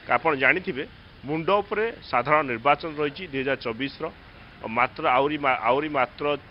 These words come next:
ଚାରିରୁ, ଅ, ତିନିରୁ ଚାରି ମାସ ସମୟ ରହିଛି। ଅ, ବର୍ତ୍ତମାନ ରାଜ୍ୟ ସରକାର ମିଶନ ମୋଡରେ କାର୍ଯ୍ୟ କରୁଛନ୍ତି,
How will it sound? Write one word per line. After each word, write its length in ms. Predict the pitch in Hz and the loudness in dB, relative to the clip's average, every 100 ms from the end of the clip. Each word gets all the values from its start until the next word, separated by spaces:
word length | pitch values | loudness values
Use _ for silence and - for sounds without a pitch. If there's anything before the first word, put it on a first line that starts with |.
| - | -2
ଚାରିରୁ, 320 | 135 123 143 | 0 0 -2
ଅ, 420 | 147 143 131 123 120 - | -4 -4 -4 -4 -6 -6
ତିନିରୁ 260 | 127 143 | -6 -6
ଚାରି 280 | 147 131 127 | -2 0 0
ମାସ 180 | 151 147 - | -2 -2 -2
ସମୟ 260 | 127 131 135 | -4 -2 0
ରହିଛି। 240 | 123 120 202 - - - - | -2 -4 -12 -16 -20 -20 -8
ଅ, 160 | 113 117 | -2 0
ବର୍ତ୍ତମାନ 380 | 120 135 190 175 | 0 0 0 2
ରାଜ୍ୟ 260 | 139 127 156 | 0 0 -6
ସରକାର 420 | 180 151 170 165 151 | -6 -4 0 0 0
ମିଶନ 400 | 131 - 196 165 | -6 -6 -4 -4
ମୋଡରେ 380 | 131 143 151 151 | 0 0 -2 -2
କାର୍ଯ୍ୟ 360 | 113 113 139 | 0 0 -2
କରୁଛନ୍ତି, 500 | 151 160 - 151 156 | -2 -6 -6 -10 -10